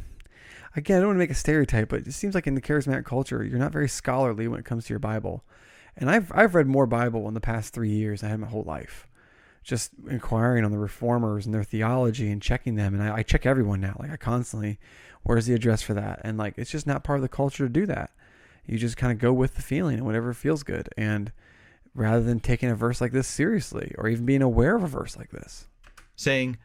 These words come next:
Speaker 2: "How did the nations serve their gods that I may also do the same?" Don't even ask. Like, you're not even supposed to find out. I don't want you to even, don't
Speaker 1: Yep.
Speaker 2: have a religious program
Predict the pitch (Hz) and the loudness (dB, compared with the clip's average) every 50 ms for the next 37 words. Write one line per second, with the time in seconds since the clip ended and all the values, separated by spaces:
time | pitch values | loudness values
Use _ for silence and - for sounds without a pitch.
0 | _ _ _ - - 277 294 262 185 156 151 131 127 123 117 - 107 101 - - | _ _ _ -4 -2 0 0 0 0 0 0 0 0 -2 -2 -4 -6 -6 -4 0
1 | 120 110 104 95 101 101 98 90 98 92 110 143 143 135 156 170 170 175 175 170 | 0 0 0 0 -2 -2 -2 -2 -2 -2 -2 -4 -4 -4 -4 -2 -2 -2 -2 -2
2 | 165 165 156 - - 165 147 170 170 151 147 - - 196 208 170 107 82 - - | -4 -4 -6 -6 -6 -4 -4 -4 -4 -4 -6 -6 -4 -2 -2 -2 -2 -4 -6 -10
3 | - - - - - - _ _ 107 175 214 240 262 262 220 170 131 - - 131 | -20 -20 -20 -20 -20 -20 _ _ 0 0 2 2 0 0 -2 -4 -6 -6 -6 -6
4 | 147 131 98 - - - 117 110 - 143 170 190 196 220 233 226 196 - - 170 | -4 -4 -6 -6 -4 -4 -4 -2 -2 -2 0 0 0 -2 -2 -2 -4 -6 -6 -8
5 | 160 - 156 - - 139 131 127 110 107 101 82 - - - _ - 131 175 220 | -4 -4 -6 -4 -2 -4 -2 0 0 -2 -2 -4 -6 -8 -10 _ -2 -2 -2 0
6 | - 185 190 170 165 170 151 151 151 147 127 123 107 104 98 - - _ _ _ | -2 -2 -4 -2 -2 -4 -4 -2 -2 -2 0 0 0 0 -2 -4 -10 _ _ _
7 | _ _ 120 160 180 113 117 - - 180 170 151 131 - 139 135 120 117 113 113 | _ _ 2 4 6 6 6 6 4 2 0 0 0 -2 -4 -4 -2 -2 -2 -2
8 | 127 127 131 120 - - - - 147 156 131 113 98 95 92 85 87 | -2 -2 -4 -6 -6 -8 -4 -2 -2 -2 0 -2 -2 -2 0 -2 -4